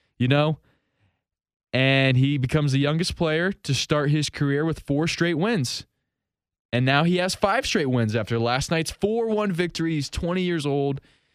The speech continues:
He had a hell of a year, dude. Like, this guy's just going off. Like I said, gold medal in the World Juniors. He pitched a shutout in the gold medal game against Canada.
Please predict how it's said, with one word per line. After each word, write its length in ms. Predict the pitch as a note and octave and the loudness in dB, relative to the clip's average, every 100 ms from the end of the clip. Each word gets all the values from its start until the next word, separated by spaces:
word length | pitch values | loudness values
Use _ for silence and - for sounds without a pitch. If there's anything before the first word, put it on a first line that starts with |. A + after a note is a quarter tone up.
| _ _ | _ _
He 80 | B2+ | -4
had 140 | C3+ | 0
a 60 | A#2+ | 0
hell 680 | A2+ - - - - A#3+ C4 | -4 -10 -18 -16 -8 -4 -2
of 140 | C#3 | -2
a 60 | G#2+ | -2
year, 260 | F#2+ F#2 F2 | -4 -4 -6
dude. 320 | E2+ F2 F2 | -8 -8 -6
Like, 280 | G2 F#2+ - _ _ _ _ _ _ _ _ _ | -4 -4 -8 _ _ _ _ _ _ _ _ _
this 160 | F#3 - | -14 -10
guy's 260 | C4+ C4 A3 | -6 -6 -4
just 200 | F#3+ - | -8 -6
going 260 | F3+ F#3 | -4 -2
off. 180 | F#3+ E3 | -2 -2
Like 120 | D3+ | -2
I 60 | E3 | -4
said, 300 | E3+ D#3 A#2 | -4 -6 -4
gold 300 | C3 D3 D#3+ | -2 -2 0
medal 320 | C#3 C#3+ D#3 | 0 0 -2
in 60 | D3 | -4
the 80 | |
World 340 | B2 A2+ B2 C3+ | -4 -6 -6 -6
Juniors. 600 | A2+ B2+ B2+ C3 B2+ - _ _ _ - | -6 -4 -2 -4 -4 -10 _ _ _ -6
He 100 | B2 | -6
pitched 360 | - F3+ - | -2 -4 -4
a 40 | E3 | -4
shutout 640 | - - - A#2+ C3 C#3+ - | -2 0 0 0 0 -2 -2
in 200 | A#2 B2 | -4 -2
the 100 | B2+ | -2
gold 320 | A2+ A2 A#2+ | -2 -2 -2
medal 280 | A2 A2 A#2 | -2 -2 -2
game 280 | A2 G#2 A2 | 0 0 0
against 380 | G#2+ G2 G#2+ - | -2 -4 -6 -8
Canada. 560 | G2+ F#2 G2+ A2 A2 | -8 -6 -4 -2 -4